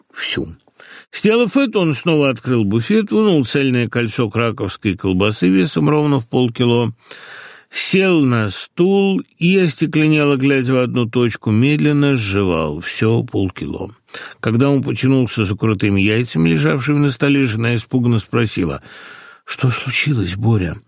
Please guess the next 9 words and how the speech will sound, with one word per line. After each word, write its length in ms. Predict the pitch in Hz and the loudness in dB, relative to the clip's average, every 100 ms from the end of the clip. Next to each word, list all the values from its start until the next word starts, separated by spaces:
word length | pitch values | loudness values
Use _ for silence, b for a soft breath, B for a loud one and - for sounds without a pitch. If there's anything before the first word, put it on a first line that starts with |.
| _ - B B B B _ | _ -20 B B B B _
«Несчастье», — 1040 | 98 101 107 - - - 135 104 - 104 95 | 0 2 2 0 0 0 0 -2 -4 -2 -2
ответил 480 | 90 95 95 - 104 | -2 -2 -2 0 0
он, 180 | 110 107 | 0 0
запихивая 600 | 107 101 101 - 98 92 | 0 -2 -6 -2 0 2
в 80 | 95 | 2
рот 260 | 107 - | 0 -2
твердое 480 | - 95 101 92 98 | -2 0 0 0 0
резиновое 500 | 95 85 95 87 85 | 0 0 0 2 2
яйцо. 500 | 82 80 - 80 | 0 -2 -4 -6